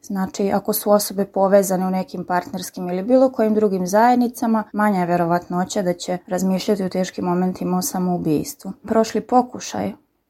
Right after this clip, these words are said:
odnosno ukoliko je osoba ranije imala pokušaje samoubistava,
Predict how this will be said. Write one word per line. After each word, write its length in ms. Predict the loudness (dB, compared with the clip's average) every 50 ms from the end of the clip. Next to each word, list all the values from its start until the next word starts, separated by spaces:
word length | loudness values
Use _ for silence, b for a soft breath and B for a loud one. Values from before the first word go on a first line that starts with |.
| _
odnosno 600 | -6 -4 -2 0 0 0 -2 -2 -4 -4 -4 -4 -4 -6 -6 -6
ukoliko 720 | -8 -8 -2 0 2 4 6 4 4 2 2 2 4 6
je 140 | 6 8 6
osoba 400 | 6 4 0 -4 -2 0 2 2
ranije 340 | 4 4 4 6 6 6 6
imala 260 | 6 6 6 4 2
pokušaje 560 | 0 -2 -4 -4 -4 -8 -8 -6 -6 -4 -4
samoubistava, 1080 | -4 -4 -4 -2 -2 -2 -2 -2 -4 -4 -4 -4 -6 -6 -2 0 2 4 4 4 2